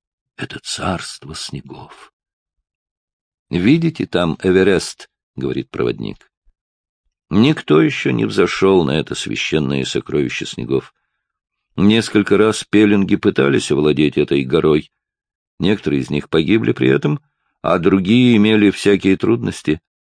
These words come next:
Эта вершина суждена для Матери Мира. Она должна быть чиста, нетронута и девственна. Только она сама,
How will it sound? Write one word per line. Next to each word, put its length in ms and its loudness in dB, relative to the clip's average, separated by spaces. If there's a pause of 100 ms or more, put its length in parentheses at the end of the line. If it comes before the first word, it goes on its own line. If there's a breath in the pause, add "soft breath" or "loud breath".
(1600)
Эта 320 -2
вершина 560 -6
суждена 840 -8 (140)
для 260 -8
Матери 520 -12
Мира. 440 -10 (680)
Она 280 0
должна 440 0
быть 360 -4
чиста, 640 -8
нетронута 920 -8 (280)
и 140 -12
девственна. 760 -18 (540 loud breath)
Только 720 2
она 420 2
сама, 640 -2